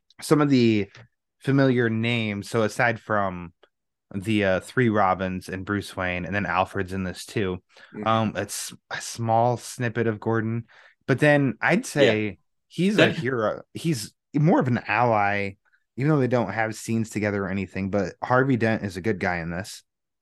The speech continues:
Speaker 2: Yeah, he,
Speaker 1: Um,
Speaker 2: he remains a good guy throughout. <laughs>
Speaker 1: Exactly. Yeah, and the, the tragedy still happens to him.
Speaker 2: Yeah.
Speaker 1: But the, as far as, like, villains, we get a lot of,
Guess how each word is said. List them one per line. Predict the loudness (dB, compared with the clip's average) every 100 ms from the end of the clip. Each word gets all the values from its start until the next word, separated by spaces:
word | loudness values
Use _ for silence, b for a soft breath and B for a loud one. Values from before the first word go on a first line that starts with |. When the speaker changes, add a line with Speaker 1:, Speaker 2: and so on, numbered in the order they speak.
| 0
Speaker 2:
Yeah, | 4 4 0 _ -4 4
he, | 4
Speaker 1:
Um, | 6
Speaker 2:
he | 4 4 2 2
remains | 4 4 2
a | 4
good | 4
guy | 4 2
throughout. | 0 -2 -2 -2 -4 _ -14
<laughs> | -6 -2
Speaker 1:
Exactly. | 2 2 2 -2 -10 -10
Yeah, | 0 2 2 0
and | -2 -2
the, | 0
the | -2
tragedy | 0 2 2 0 -6
still | -2 0 0
happens | 0 -4 -6 -10 -8
to | -8
him. | -6 -6 -8 b b -6
Speaker 2:
Yeah. | 2
Speaker 1:
But | 4 2 -2 _ _ _ -10
the, | 2 4 6
as | 2 -2
far | 0 2
as, |
like, | 0 -4
villains, | -4 -4 -2 -4 -6
we | -4
get | -2 0
a |
lot | 2 2
of, | 0 -4